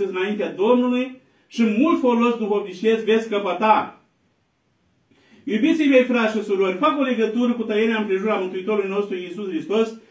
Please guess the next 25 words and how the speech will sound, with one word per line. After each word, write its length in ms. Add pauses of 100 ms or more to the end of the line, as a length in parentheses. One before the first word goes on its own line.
(220)
cu 120
cele 320
care 380
le-a 180
spus 640 (380)
Sfântul 540
Întâiul 400
Mucenic 440
și 80
Arhidiacon 640
Ștefan, 600
a 120
treia 240
zi 140
de 80
Crăciun 320
l-am 160
prăznuit. 340 (720)
Și 140
el 160
zice 240
așa 360
către 180
neamul 460
evreiesc: 680